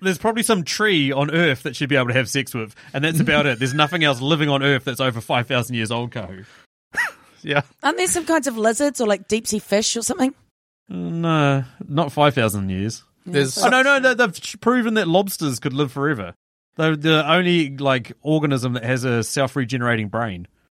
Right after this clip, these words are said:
Speaker 3: That is the most intelligent thing that will be said on this podcast,
Speaker 1: <laughs> Fuck,
Speaker 3: probably.
Speaker 1: easily. <laughs> And that moves us over to question number ten, which is making a return in a different version.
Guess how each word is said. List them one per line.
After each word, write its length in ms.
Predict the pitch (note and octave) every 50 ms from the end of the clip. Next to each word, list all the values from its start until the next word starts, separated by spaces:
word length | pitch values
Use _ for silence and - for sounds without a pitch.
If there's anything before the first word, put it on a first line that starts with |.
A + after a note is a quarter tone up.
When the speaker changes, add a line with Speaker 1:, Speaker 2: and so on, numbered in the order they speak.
| _ _ _ _ _ _ _ _ - _ _
Speaker 3:
That 120 | - C#4+ D4+
is 100 | D4+ G#3
the 80 | C4
most 260 | B3+ C4+ C4+ A#3+ - A#3
intelligent 480 | A3 E3+ G#3 A#3+ A#3 A#3 - A3+ G#3+
thing 200 | F3+ A#3+ A#3 F#3+
that 100 | F3+ F3
will 80 | F#3 F#3+
be 100 | F3+ G3
said 300 | F3+ - G3+ G3 G3 G#3+
on 140 | G3+ G3 G#3
this 120 | G#3+ -
podcast, 360 | - - A#3 G#3 - G#3 G#3
Speaker 1:
<laughs> 80 | A#3 -
Fuck, 20 | -
Speaker 3:
probably. 300 | - A#3 A#3+ C4 B3+ A3
Speaker 1:
easily. 760 | G#3 B3 C#4 D4 F4+ D#4+ F4+ D#4 B3 G3 G#3 G#3 E3 C3+ B2+ - - - - - A3+ A#2+ - D#3+ C#3 -
<laughs> 240 | - B3+ B3+ A#3+ F3+ - _ - - - - - E3+ E3 - C#3 - _ - - _ _ _ _ _ _ - - _ _ _ - _ _ _ _ _ _ _ _
And 360 | D3+ E3 F3 F3+ F3+ F#3 F#3
that 140 | G#3 A#3 G#3+
moves 180 | G#3 G3+ E3+ D#3+
us 60 | E3
over 180 | E3+ D#3+ C#3+
to 380 | C#3+ - - D3+ C#3+ C3 C3 B2+
question 240 | - A#3 A3 - D3+
number 140 | B2+ A2+ G2+
ten, 360 | - A#2+ A2+ A2+ A2+ A2 A2
which 200 | A#2+ A#2+ - C#3
is 140 | B2+ G#2+ G#2+
making 460 | A#2 C#3 D3+ D3 - C#3 B2+ A#2+ A#2+ -
a 120 | C3 C3
return 460 | C3 B2+ A2+ - D3 D3+ D3+ D3+ C#3+ D3+
in 160 | C#3 C#3 C3
a 80 | C3+
different 500 | A#2+ A2 G#2 - F#3 - - B2+ A#2 A2
version. 600 | G2+ F#2+ G#2+ G#2+ A2 A2 G2+ A#2 A2 G#2+ G#2+ A2